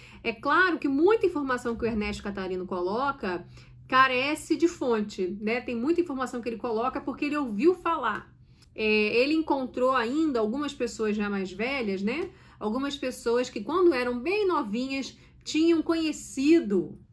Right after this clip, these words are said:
a, a Eufrásia já mais velha, né? Ou ouviram a avó falar sobre Eufrásia,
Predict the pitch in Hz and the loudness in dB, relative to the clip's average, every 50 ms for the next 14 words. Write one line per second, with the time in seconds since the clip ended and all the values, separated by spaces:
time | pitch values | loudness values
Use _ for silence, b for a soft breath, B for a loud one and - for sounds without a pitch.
0 | - b b b b b b - - - 202 202 202 202 202 202 196 196 190 190 | -20 b b b b b b -12 -6 -2 0 2 2 2 2 2 2 0 0 -2
1 | 190 - - - 196 190 196 202 208 220 226 226 - 226 220 202 220 220 202 196 | -2 -4 -2 -2 0 0 2 2 2 2 2 0 0 -2 0 0 0 0 0 0
2 | 208 233 262 202 190 190 208 214 240 269 277 262 233 208 196 190 202 220 247 277 | 0 -2 -4 -4 -4 -2 0 0 0 0 -2 -2 -2 -2 -2 -2 -2 -2 -2 -2
3 | 285 262 220 214 254 285 294 269 240 220 190 165 175 233 277 269 240 208 196 190 | -2 0 2 2 2 2 2 2 2 2 0 -2 -2 -4 -2 -2 -2 -2 -2 -4
4 | 208 202 - 214 240 269 269 269 - 214 196 196 196 208 233 254 262 254 - - | -4 -4 -2 -2 0 0 -2 -2 -2 -2 -2 -2 -2 -2 -2 -4 -6 -8 -10 -8
5 | 208 196 190 208 214 202 208 220 220 233 254 285 269 262 247 208 220 233 233 226 | -6 -4 -2 -2 -4 -4 -6 -6 -6 -4 -4 -4 -4 -6 -4 -4 -2 -2 -4 -4